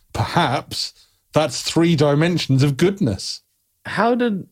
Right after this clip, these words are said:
Speaker 2: the houses over there stand for so long if they're made of paper? What, what in
Speaker 1: Hey,
Speaker 2: the world?
Speaker 1: don't knock it. The Japanese have been doing it for years.
Speaker 2: Oh, that's a fair point.
Speaker 1: Yeah.
Speaker 2: That's a fair point.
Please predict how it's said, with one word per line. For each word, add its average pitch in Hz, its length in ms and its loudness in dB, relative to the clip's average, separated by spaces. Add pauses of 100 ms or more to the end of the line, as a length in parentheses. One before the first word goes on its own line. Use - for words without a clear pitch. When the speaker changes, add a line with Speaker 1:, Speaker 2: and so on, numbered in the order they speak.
Speaker 2:
the 120 140 0
houses 156 680 -2
over 135 300 0
there 123 300 2
stand 123 460 -2
for 107 120 -2
so 131 260 0
long 101 320 0
if 95 140 -6
they're 104 140 0
made 123 220 0
of 127 140 -4
paper? - 500 -4
What, - 400 -6
what 147 280 -2
in 160 80 4
Speaker 1:
Hey, 131 80 4
Speaker 2:
the 107 60 2
world? 104 80 0
Speaker 1:
don't 165 180 4
knock 175 240 0
it. 165 120 2
The 127 80 2
Japanese 165 540 2
have 135 100 2
been 127 180 4
doing 139 220 4
it 151 100 0
for 156 100 -2
years. 175 880 2 (120)
Speaker 2:
Oh, 139 300 2
that's 156 240 0
a 165 40 -6
fair 214 240 2
point. 254 420 0
Speaker 1:
Yeah. 123 260 2
Speaker 2:
That's 196 360 4
a - 20 -2
fair 196 220 0
point. 254 400 -2